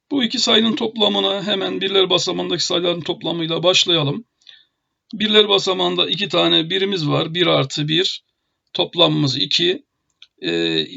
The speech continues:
bu toplam içinde kaç tane ikilik var sorusunun cevabı bir bölme işlemiydi. İki bölü iki, sonuç bir. Bir tane eldemiz var. Bir üst basamağa. Altta işlemimizin, e, herhangi bir kalanı yok. Kalanımız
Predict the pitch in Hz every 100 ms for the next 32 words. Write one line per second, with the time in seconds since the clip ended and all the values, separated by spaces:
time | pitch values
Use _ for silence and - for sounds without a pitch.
0 | - 170 170 208 220 208 202 202 - 202
1 | - 196 - 180 170 147 - 151 165 160
2 | 170 160 143 170 165 165 156 190 175 151
3 | 156 165 160 - 160 156 151 165 156 175
4 | 156 151 147 175 214 - 170 156 - 165
5 | 185 185 - - - - _ _ 202 170
6 | 156 143 135 151 156 170 196 196 208 208
7 | 214 _ _ - 170 143 - 139 143 143
8 | 147 214 262 _ _ - - - _ _
9 | _ _ _ _ _ 185 185 _ 196 190
10 | 196 - _ _ _ - - 175 175 175
11 | 170 180 180 - 160 160 160 - 160 -
12 | - - _ - 160 170 170 147 - 165
13 | 160 151 202 - - 143 160 156 156 226
14 | -